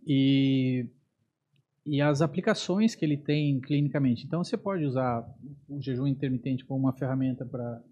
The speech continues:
pra apoio do diabetes, pra tratamento de diabetes, obesidade, síndrome metabólica. Então, hoje, a gente vive um, num mundo com uma avalanche de doenças metabólicas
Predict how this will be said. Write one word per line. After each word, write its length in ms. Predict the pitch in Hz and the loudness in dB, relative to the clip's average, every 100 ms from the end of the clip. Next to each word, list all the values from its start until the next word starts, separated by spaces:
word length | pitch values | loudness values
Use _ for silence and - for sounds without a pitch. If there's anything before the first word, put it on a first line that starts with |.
| _ | _
pra 420 | 127 117 110 131 - | -14 -12 -14 -16 -12
apoio 420 | 156 - 135 127 123 | -12 -6 -4 -2 -4
do 120 | 123 | -4
diabetes, 520 | 131 131 127 127 - | -4 -4 -4 -4 -8
pra 100 | 117 | -16
tratamento 380 | 123 117 120 120 | -12 -6 -2 -2
de 60 | |
diabetes, 480 | 127 120 123 120 - | -2 -4 -4 -4 -4
obesidade, 680 | 123 123 127 139 131 127 123 - - _ - _ _ - | -2 -2 -2 -2 -2 -4 -8 -12 -20 _ -20 _ _ -14
síndrome 400 | - 151 143 135 | -4 0 2 2
metabólica. 880 | 131 151 156 131 135 127 - 131 - - _ _ - | 0 -2 -4 -2 -2 -2 -8 -14 -16 -20 _ _ -12
Então, 380 | 123 135 147 - | -4 -2 -2 0
hoje, 560 | 135 190 233 180 139 120 | 0 2 0 -2 -6 -6
a 80 | 113 | -2
gente 300 | 143 - 131 | -2 -2 -4
vive 580 | 120 175 202 156 117 120 131 | -2 -2 0 -2 -2 -4 -2
um, 120 | 127 | 2
num 160 | 135 131 | 2 4
mundo 360 | 127 180 180 139 | 2 2 2 0
com 140 | 139 | -2
uma 160 | 135 135 | 0 2
avalanche 560 | 160 143 160 214 - | 0 2 2 0 0
de 100 | 156 | -4
doenças 460 | 143 139 139 139 127 | -2 -2 -2 -4 -6
metabólicas 800 | 131 131 123 123 117 - 113 | -6 -6 -8 -6 -8 -12 -20